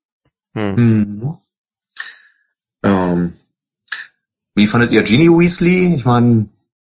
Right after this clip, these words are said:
Speaker 2: die war ja zu dem Zeitpunkt ja auch noch ein Kind und hat ja trotzdem bis jetzt auch eine sehr tragende Rolle in dem Film gespielt. Äh, dadurch, dass sie halt eben jetzt ja dann das Tagebuch von Riddle zugesteckt bekam von Lucius, ja, und dann,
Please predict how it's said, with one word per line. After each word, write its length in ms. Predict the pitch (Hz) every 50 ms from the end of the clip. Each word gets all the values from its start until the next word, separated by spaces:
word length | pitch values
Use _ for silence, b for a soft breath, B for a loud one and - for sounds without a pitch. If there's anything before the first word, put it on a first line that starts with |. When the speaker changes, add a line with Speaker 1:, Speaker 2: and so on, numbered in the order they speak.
| _ -
Speaker 2:
die 80 | 98
war 100 | 92 98
ja 100 | 107 113
zu 100 | - -
dem 140 | 113 110 104
Zeitpunkt 360 | - - 117 113 - 123 107
ja 100 | 117 101
auch 160 | 101 110 -
noch 160 | - 127 117 -
ein 180 | - 101 98
Kind 260 | - - 123 143 170 175
und 60 | 131
hat 100 | 120 113
ja 80 | 117 107
trotzdem 340 | - - 110 - - 120
bis 80 | 110 104
jetzt 100 | 107 98
auch 160 | 101 120 -
eine 120 | 123 110 101
sehr 180 | 98 107 107
tragende 380 | - - 110 110 107 104 98 90
Rolle 200 | 95 120 147 135
in 80 | 110
dem 120 | 98 98 92
Film 300 | - - 104 95 101 95
gespielt. 600 | 101 - - - - 104 117 135 147 147 - B B B B B B B _ _ _ _ _ _ -
Äh, 100 | 107 101
dadurch, 220 | 101 101 104 107
dass 180 | 107 110 104 -
sie 140 | 127 120
halt 120 | 113 110 104
eben 200 | 107 110 107 110
jetzt 240 | 104 104 - - -
ja 80 | 107 101
dann 140 | 104 101
das 400 | 98 98 95 - - - - -
Tagebuch 360 | - - 107 107 107 107 107 104
von 140 | - 110
Riddle 200 | 98 104 110 98
zugesteckt 460 | - - 135 131 135 117 - 135 127 -
bekam 320 | 123 117 - 127 127 127
von 160 | - 131 117
Lucius, 520 | 117 127 127 123 - - 127 123 117 - -
ja, 120 | 110 104
und 100 | 104 101
dann, 420 | 101 104 104 104 107 107 101 95